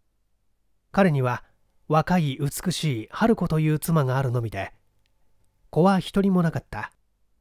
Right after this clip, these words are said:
春子は夫の死後、里に戻るとかいろいろの噂があったけれど、その噂は実現せず、若い美しい未亡人として竹内家にとどまっていた。竹内義彦は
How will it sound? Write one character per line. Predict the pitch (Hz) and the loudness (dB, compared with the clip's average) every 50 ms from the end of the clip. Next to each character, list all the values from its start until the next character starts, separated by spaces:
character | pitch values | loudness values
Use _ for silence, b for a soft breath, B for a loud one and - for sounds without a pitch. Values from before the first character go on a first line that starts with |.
| _ _ _ _ _ _ _ _ _ _ _ _ _ _ _ _ _ _ _ _ - | _ _ _ _ _ _ _ _ _ _ _ _ _ _ _ _ _ _ _ _ -10
春 | - - 208 196 180 | 0 2 2 2 2
子 | - 127 | 0 -2
は | 113 107 98 - - | -2 -2 -4 -6 -4
夫 | - 151 - _ - 240 | -6 -6 -4 _ 0 2
の | 233 226 | 2 2
死 | 202 - 202 | 0 0 0
後、 | 151 120 98 - - _ | -2 -2 -4 -8 -12 _
里 | - - 175 180 233 247 | -4 -4 0 2 2 2
に | 240 240 240 | 4 4 4
戻 | 220 220 220 233 | 4 4 4 4
る | 196 | 2
と | - 139 | 2 0
か | - - 107 107 - | -4 -4 -6 -6 -8
い | 120 127 | -2 2
ろ | 180 196 | 2 2
い | 208 | 4
ろ | 202 196 | 4 2
の | 180 175 170 | 2 2 2
噂 | 156 165 165 - 156 | 0 0 0 -2 -2
が | 143 147 | 0 0
あ | 143 139 | -2 -2
っ | - | -4
た | - 101 | -8 -8
け | 101 98 | -8 -10
れ | 92 | -10
ど、 | 92 90 90 - - _ _ _ _ _ _ _ _ _ _ _ _ _ _ _ _ _ _ _ _ _ | -8 -8 -10 -10 -12 _ _ _ _ _ _ _ _ _ _ _ _ _ _ _ _ _ _ _ _ _
そ | _ - 160 165 | _ -2 2 4
の | 165 165 151 139 | 4 4 4 4
噂 | 156 160 151 - - 151 | 2 2 2 2 0 0
は | 151 147 151 131 | 0 0 0 -2
実 | 139 139 - 185 156 | -4 -4 -2 0 0
現 | 160 156 139 | 0 0 0
せ | - 147 | -2 -4
ず、 | 127 107 95 - - _ _ _ _ _ _ _ _ _ _ _ _ _ _ _ 143 | -4 -4 -8 -12 -16 _ _ _ _ _ _ _ _ _ _ _ _ _ _ _ -2
若 | 143 151 - 175 175 | -2 0 2 2 2
い | 170 147 139 131 - | 2 0 -2 -2 -4
美 | 147 147 - - - 202 | -6 -6 -6 -4 -4 -4
し | 180 - - 185 170 156 | -2 0 0 0 2 2
い | |
未 | 143 156 156 | 2 0 2
亡 | 151 175 170 147 | 2 2 0 0
人 | 131 131 127 123 | 0 -2 -4 -4
と | 139 127 | -4 -6
し | - - | -6 -6
て | - 123 123 - - - | -6 -6 -6 -6 -10 -12
竹 | - 117 - 170 | -10 -4 -2 0
内 | 180 170 - - | 0 0 -2 -6
家 | - 120 | -8 -8
に | 101 90 | -8 -8
と | - 113 | -8 -4
ど | 120 139 | -2 -2
ま | 143 | -2
っ | 143 | -4
て | - - 95 | -4 -8 -12
い | 90 | -12
た。 | - 92 87 - - _ _ _ _ _ _ _ _ _ _ _ _ _ _ _ _ _ _ _ _ _ _ _ _ _ _ _ _ _ _ _ _ _ _ _ _ | -10 -12 -12 -12 -14 _ _ _ _ _ _ _ _ _ _ _ _ _ _ _ _ _ _ _ _ _ _ _ _ _ _ _ _ _ _ _ _ _ _ _ _
竹 | - 170 170 - 226 | -2 0 2 4 2
内 | 214 185 - - 165 | 2 2 2 0 0
義 | 156 151 - 185 165 | 0 0 -2 -4 -4
彦 | - - - 127 | -4 -4 -4 -4
は | 113 107 - | -4 -4 -6